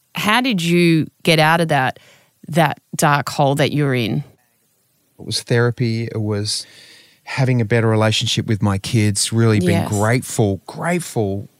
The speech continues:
Speaker 2: gratitude, the atti-, uh, attitude of gratitude, and we, we've heard that.
Speaker 1: Yeah.
Speaker 2: But it is true. It's been grateful for what we have. And that was a massive shift for me, being grateful for what I had instead of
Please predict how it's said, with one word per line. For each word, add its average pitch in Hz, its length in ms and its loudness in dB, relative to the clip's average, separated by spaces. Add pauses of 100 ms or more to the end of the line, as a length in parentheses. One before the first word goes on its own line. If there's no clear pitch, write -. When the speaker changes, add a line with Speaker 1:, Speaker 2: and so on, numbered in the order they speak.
(140)
Speaker 2:
gratitude, 139 520 2 (400)
the 120 120 -2
atti-, 127 200 0 (120)
uh, - 40 -8 (160)
attitude 87 360 0
of 110 60 2
gratitude, 117 600 0
and 101 100 2
we, 98 120 2 (160)
we've 101 140 -4
heard 107 220 0
that. 107 300 0 (240)
Speaker 1:
Yeah. 165 260 -2 (340)
Speaker 2:
But 147 220 4
it 151 120 6
is 190 180 4
true. 196 560 0 (180)
It's - 200 0
been 135 200 4
grateful 143 500 2
for 131 220 2
what 110 200 2
we 110 160 0
have. 107 640 -4 (560)
And 120 240 6
that 143 140 4
was 127 140 0
a 123 60 2
massive 131 680 0
shift - 460 -4
for - 180 -10
me, 110 240 -6
being 104 260 -4
grateful 110 680 -2 (520)
for 117 340 0
what 113 240 0
I 110 160 2
had 107 440 0
instead 127 500 0
of 131 300 0